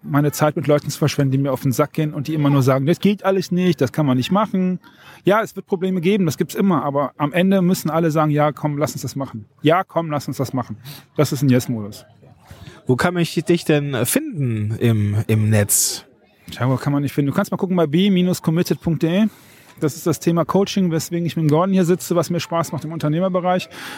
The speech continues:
Speaker 1: Und das andere Ding ist das Thema twenty seconds punkt de. Ja, dieses englische zwanzig Sekunden zusammengeschrieben, twenty seconds punkt de. Das sind die Buchprojekte im Yes-Modus. Ja.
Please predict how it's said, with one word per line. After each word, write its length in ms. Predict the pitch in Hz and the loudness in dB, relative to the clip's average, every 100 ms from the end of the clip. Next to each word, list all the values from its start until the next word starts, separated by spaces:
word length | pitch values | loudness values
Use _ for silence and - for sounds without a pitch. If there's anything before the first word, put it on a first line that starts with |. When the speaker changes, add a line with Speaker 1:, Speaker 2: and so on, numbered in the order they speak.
| - - | -18 -2
Speaker 1:
Und 80 | 160 | 0
das 120 | 147 | 2
andere 320 | 175 180 175 | 2 4 2
Ding 180 | 160 165 | 2 0
ist 120 | 151 | 0
das 120 | 156 | -2
Thema 260 | - 165 151 | 0 0 0
twenty 280 | - 156 151 | 0 0 0
seconds 380 | - 175 185 - | 0 0 -2 -2
punkt 240 | 180 156 | -4 0
de. 300 | 170 165 175 - | 2 2 2 2
Ja, 280 | 156 175 | 2 2
dieses 300 | 165 156 160 | 0 -2 -2
englische 580 | - 165 170 156 160 156 | 0 2 2 2 2 0
zwanzig 400 | - 160 160 156 | 0 -2 0 0
Sekunden 500 | - - 175 175 170 | -2 0 0 2 -2
zusammengeschrieben, 920 | - 156 151 160 160 143 - 156 156 139 | 0 0 2 0 0 -2 -2 -2 -2 -4
twenty 280 | - 147 | -2 -2
seconds 360 | 139 143 - 127 | -2 -2 -2 -4
punkt 220 | 156 143 | -4 -2
de. 240 | 139 135 135 - - - - | -2 -2 -2 -6 -18 -18 -10
Das 180 | - 139 | -2 0
sind 160 | 151 131 | 2 2
die 60 | |
Buchprojekte 580 | 123 135 - 135 120 - | 2 0 0 2 2 2
im 100 | 120 | 0
Yes-Modus. 600 | 117 - 123 110 113 - - - - - _ _ | 0 -2 -6 -6 -12 -18 -20 -20 -20 -20 _ _
Ja. 80 | 120 | -16